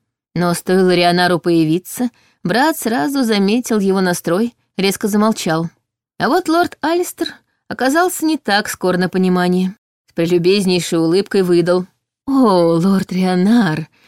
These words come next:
как всё прошло? Довольны ли вы беседой? Быть может, леди Алира вам особо приглянулась? Так и быть, я готов сделать для вас исключение и за отдельную, весьма символическую плату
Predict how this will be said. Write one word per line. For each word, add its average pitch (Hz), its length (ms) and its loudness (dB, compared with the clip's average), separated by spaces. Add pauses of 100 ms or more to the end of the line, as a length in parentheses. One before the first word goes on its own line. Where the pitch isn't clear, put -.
(140)
как 370 160 -6
всё - 160 -2
прошло? 226 560 0 (520)
Довольны 208 460 4
ли 208 120 4
вы 202 120 2
беседой? 190 680 -2 (400)
Быть 185 220 -4
может, 165 320 -2
леди 170 280 2
Алира 175 420 2
вам 175 220 0
особо 226 440 -4
приглянулась? 190 800 0 (520)
Так 208 220 -6
и 214 40 0
быть, 170 400 -6 (420)
я 285 200 2
готов 196 420 0
сделать 180 440 0
для 165 160 -2
вас 160 180 -4
исключение 165 760 -4 (420)
и 339 240 2
за 262 280 0
отдельную, 180 720 0
весьма 180 440 -6
символическую 180 960 -2
плату 220 540 -2